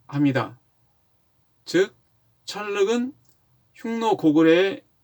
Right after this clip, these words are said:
동족, 이것 또한 후예이기도 합니다. 고구려는 바로 오호족,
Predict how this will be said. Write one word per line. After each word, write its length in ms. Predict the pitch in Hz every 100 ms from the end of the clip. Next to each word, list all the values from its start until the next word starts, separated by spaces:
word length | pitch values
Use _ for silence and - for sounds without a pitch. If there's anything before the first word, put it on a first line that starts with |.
| _ _ _ _ _ _ _ _ _ _ _ _ _
동족, 580 | - 156 175 180 147 - _ _ _ _ _ 127
이것 280 | 120 160
또한 340 | - 156 180 - -
후예이기도 580 | - 185 160 170 - -
합니다. 480 | 131 127 120 107 - _ _ _ _ _ _ _ _ _
고구려는 800 | - 147 185 175 147 156 196 196 - _ _ _ _ _
바로 480 | - 123 175 208 - _ _ _ _ _ _ _ _ _
오호족, 760 | - 170 175 196 165 147 107